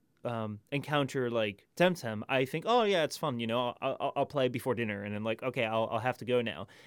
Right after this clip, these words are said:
And then when it's, like, when you have that approach of kinda, like, turning it on and off, then when you turn it on and you find, like, "Oh, shit, I'm, like, halfway through, but I, I need to go back now, like,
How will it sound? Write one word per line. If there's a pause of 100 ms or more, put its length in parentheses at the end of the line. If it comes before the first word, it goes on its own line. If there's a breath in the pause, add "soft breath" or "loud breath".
And
then
when
it's,
like, (360)
when
you
have
that
approach
of
kinda,
like,
turning
it
on
and
off, (400)
then (580)
when
you
turn
it
on
and
you
find,
like,
"Oh,
shit,
I'm,
like,
halfway
through,
but
I,
I
need
to
go
back
now,
like,